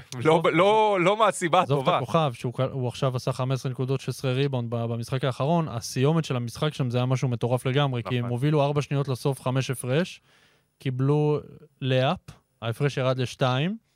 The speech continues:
Speaker 2: הוציאו, אה, סליחה, באו להוציא אאוט, אפס נקודה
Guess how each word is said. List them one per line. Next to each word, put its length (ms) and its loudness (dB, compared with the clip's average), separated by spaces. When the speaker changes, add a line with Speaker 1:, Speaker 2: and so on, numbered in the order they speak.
Speaker 2:
הוציאו, 480 -2
אה, 40 -8
סליחה, 320 -2
באו 200 2
להוציא 340 0
אאוט, 300 -2
אפס 220 -4
נקודה 420 0